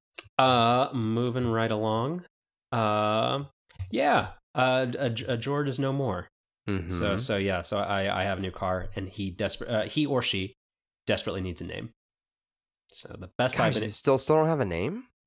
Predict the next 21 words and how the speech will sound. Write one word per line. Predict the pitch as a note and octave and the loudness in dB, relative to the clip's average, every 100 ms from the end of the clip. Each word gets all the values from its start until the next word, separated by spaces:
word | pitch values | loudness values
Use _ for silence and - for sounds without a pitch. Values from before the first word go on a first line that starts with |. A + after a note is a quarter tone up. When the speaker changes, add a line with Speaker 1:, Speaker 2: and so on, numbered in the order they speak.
| - _ | -20 _
Speaker 1:
The | A#2 - | -10 -6
best | B2+ G3 G#3+ G3 | -2 0 -2 0
I | F3+ | -2
have | F3 F3+ D#3 | 0 0 0
is, | C3+ - | -4 -2
is | B2+ | -6
Cookie | - F3+ D#3+ | -4 -4 -2
Monster, | G2+ F2 - G#2 | -2 -2 -4 -4
and | G#2 | -2
that's | A2 D#3+ | -4 -2
not | D#3+ | -2
a | |
good | C3 A#2 | -2 -2
name | A2+ | -2
for | G2+ | -4
a | |
car. | G2 C#3+ G2 | -4 -2 0
Speaker 2:
No, | F2 F2+ | 2 2
that's | F2 F2 - | 0 -2 -2
really | G2 F2 | 0 0
not. | D#2 D#2 D#2 D2+ | -2 -4 -4 -6